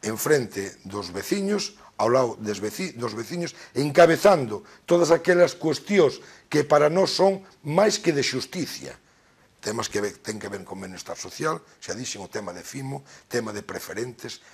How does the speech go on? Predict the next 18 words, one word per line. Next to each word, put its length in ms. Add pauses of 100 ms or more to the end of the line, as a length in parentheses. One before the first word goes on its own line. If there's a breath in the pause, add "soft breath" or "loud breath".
(140 soft breath)
Megasa, 720
Navantia, 560
etcétera, 400
etcétera. 320 (320 loud breath)
E 160
o 80
último 320
recurso 720 (240 soft breath)
que 160
moitos 480
cidadáns, 720 (400 loud breath)
traballadores 720
e 80
traballadoras, 720
temos 480 (320 soft breath)
de 160
facernos 480
escoitar. 560